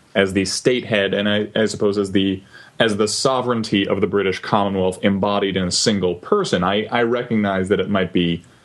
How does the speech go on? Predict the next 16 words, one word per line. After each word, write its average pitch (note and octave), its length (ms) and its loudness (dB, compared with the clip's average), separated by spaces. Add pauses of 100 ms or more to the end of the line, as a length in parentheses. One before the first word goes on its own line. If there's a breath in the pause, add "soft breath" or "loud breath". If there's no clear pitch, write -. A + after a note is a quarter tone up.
(300 soft breath)
tricky B2 540 0
in E2+ 80 -2
a E2+ 60 0
certain F2+ 260 0
sense. - 280 -2
There's A2+ 280 0
a, G#2 420 0 (720)
uh, A2 120 2
there's A2 180 0
a A#2+ 60 0
very E3+ 260 -2
old, B2+ 560 -2 (140)
uh, F#2+ 400 0 (920)
British B2 320 2
play, F#2 340 2
which, F2+ 440 -4